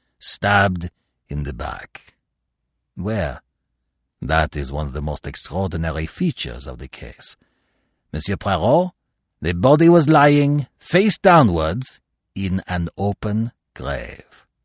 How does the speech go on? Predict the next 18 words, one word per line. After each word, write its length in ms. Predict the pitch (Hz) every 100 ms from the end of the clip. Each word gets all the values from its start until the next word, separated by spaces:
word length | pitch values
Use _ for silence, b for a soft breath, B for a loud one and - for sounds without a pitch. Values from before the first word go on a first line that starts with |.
| _ _ _ _
"What?" 420 | - 156 - - _ _ _ _ _
Yes. 720 | - - 196 101 - - - - _ _ _ _ _ -
The 140 | 65
pit 260 | 65 104 87
was 240 | 90 85
freshly 580 | - - 123 120 - 117
dug, 400 | 110 156 110 - - _ _ _ -
just 140 | 92
a 100 | 92
few 300 | 80 - 202
yards 440 | 208 170 151 135 123
outside 420 | 123 135 147 143
the 80 | 120
boundary 680 | 87 123 131 120 123 131 - -
of 100 | 78
the 100 | 82
villa 320 | 78 92 92
grounds. 680 | 80 76 64 50 - -